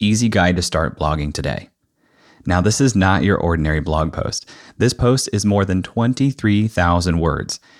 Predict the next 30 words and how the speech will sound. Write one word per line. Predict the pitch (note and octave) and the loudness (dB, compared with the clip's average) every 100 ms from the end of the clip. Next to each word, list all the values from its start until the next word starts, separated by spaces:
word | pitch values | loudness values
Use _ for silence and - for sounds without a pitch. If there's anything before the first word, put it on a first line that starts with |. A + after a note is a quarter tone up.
| _ | _
And | - | -4
for | G#2 | -2
comparison, | G2+ F2+ C3+ D3 A2 F#2 E2 - - _ | 0 0 0 0 2 0 0 -4 -16 _
one | F2+ A#2 C#3+ | 0 2 2
page | A2+ A2 G2+ - | 2 2 0 -2
of | E2+ E2+ | -4 -2
single-spaced | - B2 C#3+ - G#2+ G#2 - - | 0 2 0 0 0 0 -4 -8
size | - F2+ G#2 B2 | -4 0 0 0
twelve | - A#2 A2+ | 0 0 0
font | - G#2 - | 0 0 0
text | G2 D#2 D#2+ - - | -2 -2 -4 -8 -4
is | F#2+ | 0
about | E2+ F2 - - | 2 2 -2 -4
five | - G2 F#2 | 0 2 2
hundred | F2 D#2 | 0 -2
words. | D2 C2+ - - - - - | -2 -4 -6 -12 -16 -20 -12
So | - | -2
that's | G#2 G#2 | 0 0
forty-six | - - C3+ D3 D3 A2+ A#2 - | -4 0 2 2 0 0 0 -2
pages | G#2 F2+ D#2 D#2+ | -2 0 0 0
of | F2 E2 | -2 0
written | E2+ - | 0 0
text | F#2 D#2+ D2+ - - | -2 -2 -4 -8 -8
for | G2+ F2 | -2 0
this | D#2+ - | 0 -4
one | E2+ E2+ F2 - | -2 0 0 -2
article. | - D#2 - D2 - - _ _ _ _ _ | -2 -2 -4 -8 -10 -18 _ _ _ _ _
And | A#2+ B2 | 0 2
it | |
goes | D3+ E3+ | 4 2